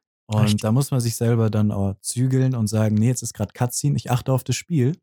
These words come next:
Speaker 1: Und dann kann ich immer noch wieder nach links schauen oder nach rechts schauen auf den Chat und, äh, mal kurz nach oben scrollen, wenn's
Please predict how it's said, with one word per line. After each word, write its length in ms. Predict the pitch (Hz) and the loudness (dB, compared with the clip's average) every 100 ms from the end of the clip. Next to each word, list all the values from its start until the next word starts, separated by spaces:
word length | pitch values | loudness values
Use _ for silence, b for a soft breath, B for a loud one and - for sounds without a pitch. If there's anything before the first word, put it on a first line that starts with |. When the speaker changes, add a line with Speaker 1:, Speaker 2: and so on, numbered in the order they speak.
| _ _ | _ _
Speaker 1:
Und 120 | 135 139 | -2 0
dann 100 | 135 | 0
kann 180 | 147 | 0
ich 140 | 139 - | 0 0
immer 160 | 175 | 0
noch 160 | 113 - | 0 -2
wieder 140 | 104 | 0
nach 180 | 98 98 | 0 0
links 260 | 107 104 - | 0 0 -2
schauen 460 | - 101 110 127 | 0 2 2 0
oder 180 | 110 104 | -2 0
nach 160 | 104 107 | 0 0
rechts 200 | 107 - | -2 -2
schauen 240 | 107 104 | 0 2
auf 120 | 98 - | 0 -4
den 80 | 101 | -4
Chat 300 | 107 107 - | -2 -4 -4
und, 420 | 104 101 101 - | -2 0 0 0
äh, 300 | 101 98 101 - _ _ _ - | 0 0 0 -4 _ _ _ -4
mal 140 | 98 | -4
kurz 240 | - 113 - | -2 -2 0
nach 140 | 101 | -2
oben 200 | 131 135 | 0 0
scrollen, 400 | 101 - 90 90 | 0 -2 0 0
wenn's 340 | 87 - - | -2 -6 -10